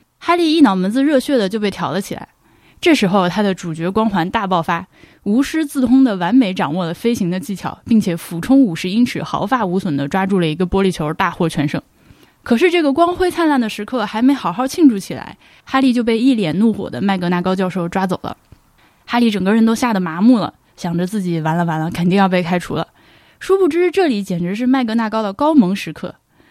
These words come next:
麦格纳高是个超级魁地奇球迷，他自己上学的时候就是 Gryffindor 球队的队员，平时不管多么的严肃刻板，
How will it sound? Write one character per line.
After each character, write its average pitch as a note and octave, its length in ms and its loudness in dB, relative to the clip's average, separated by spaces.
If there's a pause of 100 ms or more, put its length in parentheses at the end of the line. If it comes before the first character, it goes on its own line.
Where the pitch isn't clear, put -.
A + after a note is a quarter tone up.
(100)
麦 D4+ 120 4
格 C#4+ 80 6
纳 C#4+ 140 6
高 C#4+ 160 2
是 D4 100 -4
个 A3 100 0
超 D#4+ 240 0
级 G#3 200 -4
魁 F#3+ 160 -4
地 G3+ 100 0
奇 F3+ 140 -10
球 E3+ 180 -6
迷， D3+ 240 -2 (320)
他 - 160 0
自 G4+ 140 -4
己 A#3+ 100 2
上 A#3+ 180 4
学 G3+ 140 2
的 F#3 100 0
时 F3+ 140 -6
候 F#3 220 0
就 F#3+ 100 -4
是 F3+ 120 -2
Gryffindor F#3+ 480 0
球 E3 200 -6
队 G3 160 0
的 E3 100 -2
队 F#3 180 0
员， D3+ 220 -4 (480)
平 C#4 200 6
时 C#4+ 180 0
不 D#4 140 -2
管 G#3 180 -2
多 G3+ 120 -2
么 G#3 140 2
的 F3+ 80 0
严 F3 220 0
肃 G3 180 -4
刻 F#3+ 180 -4
板， - 160 -6